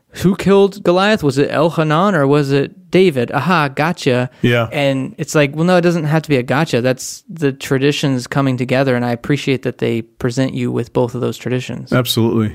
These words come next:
Speaker 2: yeah. Well, well, there are a couple more little things that we can mention that I think are interesting and, and, um, see if this helps anybody, you know, wrap their heads around this story like we're trying to. But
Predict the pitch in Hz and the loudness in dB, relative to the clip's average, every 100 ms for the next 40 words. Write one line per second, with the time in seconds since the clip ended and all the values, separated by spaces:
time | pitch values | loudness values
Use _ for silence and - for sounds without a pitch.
0 | 113 110 104 - - - - - - 170 | 0 0 -2 -10 -20 -16 -12 -10 -2 0
1 | 196 190 - 175 196 277 240 190 175 156 | 2 2 2 0 2 0 2 2 2 2
2 | 160 202 196 123 113 120 123 143 127 123 | 0 0 0 0 0 -2 -4 -4 -2 0
3 | 113 107 107 - 123 139 120 117 110 117 | 0 0 -2 -4 -6 -6 -2 0 2 0
4 | 123 120 113 - 113 123 120 - 104 107 | -2 -2 -4 -4 -6 -6 -6 -6 -6 -6
5 | 104 104 104 104 104 104 101 101 98 _ | -6 -6 -6 -6 -4 -4 -4 -4 -8 _
6 | _ _ _ _ _ _ - 120 110 104 | _ _ _ _ _ _ -8 -2 -2 -2
7 | 110 123 107 117 107 101 104 104 101 98 | -2 0 0 -2 -2 -2 0 0 -2 -6
8 | - 113 104 101 101 110 - 104 110 104 | -8 -4 -2 -2 -2 -2 -2 -2 -2 -2
9 | 110 110 104 - 110 113 107 104 - 120 | -2 -2 -2 -4 -2 0 0 -2 -2 -4
10 | 123 101 101 104 98 95 101 | -2 -4 -4 -2 -2 0 -2